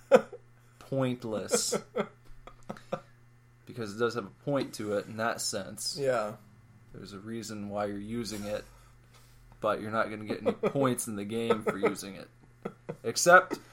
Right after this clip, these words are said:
Speaker 2: for any points that you'll get from the word you spell
Speaker 1: Yeah.
Speaker 2: that you might not have spelled without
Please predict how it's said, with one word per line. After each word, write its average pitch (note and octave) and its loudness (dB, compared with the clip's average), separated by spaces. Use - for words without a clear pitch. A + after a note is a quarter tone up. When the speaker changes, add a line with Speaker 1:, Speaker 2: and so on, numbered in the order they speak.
Speaker 2:
for D3 2
any C3+ 0
points C#3+ 0
that D3 -2
you'll C#3+ 2
get C3 2
from C#3 -6
the C3 0
word E3 6
you B2 0
spell A#2 2
Speaker 1:
Yeah. A#2+ 2
Speaker 2:
that B2+ -2
you B2 2
might C3 6
not C3 8
have B2+ 0
spelled A#2+ 4
without B2 6